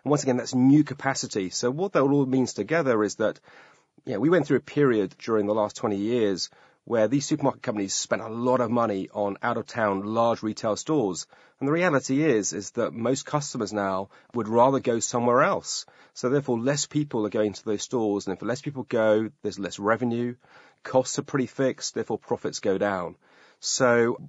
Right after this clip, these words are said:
that's w-, uh, the, the basis of our view. Now, what's really interesting is the way the industry is now reacting. So you've seen a number of high-profile changes in management teams. You've seen dividends being cut,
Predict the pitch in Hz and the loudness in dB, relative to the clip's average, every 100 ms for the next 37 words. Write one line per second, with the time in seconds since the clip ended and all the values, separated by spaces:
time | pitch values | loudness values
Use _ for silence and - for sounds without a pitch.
0 | 123 131 135 - 117 120 113 110 113 104 | 0 2 2 -2 -6 -6 -6 -6 -6 -2
1 | 123 123 104 - 104 101 139 110 123 156 | -2 -2 -8 -4 -2 0 2 2 2 2
2 | 170 139 120 147 151 - 110 - 87 82 | 0 -2 -2 -2 -2 -2 -4 -4 -4 -6
3 | - - _ _ - 113 123 123 113 120 | -10 -14 _ _ -8 -6 2 2 2 -2
4 | 117 123 - 127 107 113 110 101 98 101 | -2 -4 -2 -2 -2 0 0 2 0 0
5 | - 127 156 - _ _ - _ - - | -2 -2 -2 -10 _ _ -20 _ -8 0
6 | 120 120 127 107 117 123 123 113 107 - | 0 0 0 0 2 2 2 2 0 -2
7 | 120 117 - - 110 - 110 101 95 - | 0 0 0 -2 -4 0 0 2 0 -4
8 | 110 101 98 - 101 98 95 98 - - | -4 -4 -8 -6 -6 -4 -6 -10 -10 -4
9 | 127 120 117 113 - - - 120 104 107 | -2 -2 -2 -4 -8 -14 -12 -8 -6 -8
10 | 98 - 131 123 117 110 - 104 92 - | -10 -2 0 2 0 0 -2 -4 -4 -4
11 | 127 | -2